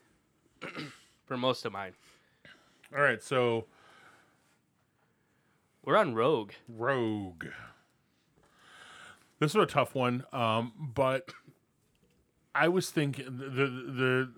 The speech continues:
Speaker 2: m-, two stood out to me, and one more so than the other. And my top, uh, my, my second pick is Brittany Snow, um, of, uh, Pitch Perfect fame,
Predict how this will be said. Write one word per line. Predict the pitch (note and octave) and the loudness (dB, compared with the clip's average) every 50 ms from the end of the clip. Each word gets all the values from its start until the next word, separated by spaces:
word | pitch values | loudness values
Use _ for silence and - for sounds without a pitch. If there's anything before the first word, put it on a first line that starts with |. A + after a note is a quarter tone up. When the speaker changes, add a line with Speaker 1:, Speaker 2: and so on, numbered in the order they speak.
| - D3 | -14 -12
Speaker 2:
m-, | D3+ D3+ - - D#3 E3 F3+ F3 G3 A#3+ - - - _ _ - - | -12 -12 -12 -14 -16 -16 -16 -18 -18 -20 -20 -20 -20 _ _ -16 -4
two | - - G3 G#3 F3+ | 0 2 2 2 2
stood | - - E3+ C#3+ | 4 4 6 6
out | C#3 C3+ C3+ B2+ | 6 6 4 2
to | - C3 | -4 -2
me, | B2 A2+ A2 A2 A#2+ A#2 | 0 0 0 0 0 -2
and | A2+ A#2 B2 B2+ | -4 -4 0 2
one | C3+ C#3 C#3+ | 2 2 2
more | C3+ B2+ B2+ B2 | 2 0 0 0
so | - - C3 A#2 | 0 0 0 0
than | A2+ G#2+ G#2 | 0 -2 -2
the | G#2 G2 | -4 -4
other. | F#2+ F#2+ G2 G2 | -4 -2 -4 -4
And | G2 | -4
my | G2+ G2 G2 | -4 -4 -4
top, | - - C3+ C3 A2 | -2 -2 -2 0 0
uh, | A#2 A#2 A#2 B2+ B2 A#2 | 0 -2 0 -2 -4 -2
my, | A#2 A2+ A#2+ B2 | 0 0 0 0
my | C3 B2 A#2 | 0 -2 -4
second | A#2 - G3+ G3 - D3 A#2+ - | -2 -2 -4 -6 -6 -8 -8 -6
pick | A#2+ A2 - A2 | -6 -6 -6 -8
is | G#2 G2 | -12 -10
Brittany | - - A#2 A2 A2 G2 F#2 | -8 -10 -10 -8 -10 -12 -14
Snow, | - - A#2+ G#2+ F#2 E2 F2+ G#2+ _ _ _ _ _ _ _ _ _ _ _ _ _ _ _ _ _ _ _ _ _ _ _ _ _ _ _ _ _ _ _ _ _ _ _ _ - | -12 -12 -10 -10 -10 -10 -12 -16 _ _ _ _ _ _ _ _ _ _ _ _ _ _ _ _ _ _ _ _ _ _ _ _ _ _ _ _ _ _ _ _ _ _ _ _ -10
um, | A2+ A2+ G#2+ G#2 G#2 G#2 G2+ G2+ G2 F#2 _ _ _ - | -6 -4 -4 -4 -4 -6 -8 -12 -16 -18 _ _ _ -6
of, | A2+ A2 G#2+ G2+ F#2+ F#2 G#2+ | -4 -4 -4 -4 -6 -6 -4
uh, | G#2+ G2+ F#2+ | -4 -4 -4
Pitch | - B2+ A2 - | -6 -10 -10 -8
Perfect | - A#2 G2+ G#2 F#2+ - | -8 -8 -8 -10 -14 -20
fame, | - F2 E2 E2 G2 | -20 -20 -20 -20 -20